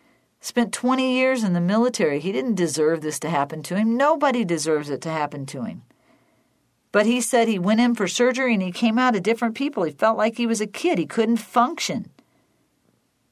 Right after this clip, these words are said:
He couldn't find words. Noise bothers him.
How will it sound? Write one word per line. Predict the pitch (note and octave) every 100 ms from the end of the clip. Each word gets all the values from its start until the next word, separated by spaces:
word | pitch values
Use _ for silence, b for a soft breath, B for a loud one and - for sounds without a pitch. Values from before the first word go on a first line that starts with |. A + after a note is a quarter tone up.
| _ _ _ _ _ _ _ _ _ _ _ _ _ _ _ _
He | G3
couldn't | - C4 C4
find | A3+ G#3+ A#3+ C4 B3 G#3
words. | A3+ C4 B3 C3+ F2+ - - _ _ _ _ _ _ _ _ _ _ _ _ _ _ _ _ _ _ _ _ _ _ _ F3
Noise | F#3 B3 D#4 D4 G#3
bothers | C#3+ D#3+ E3 E3 D3 C3+
him. | G#2+ D2+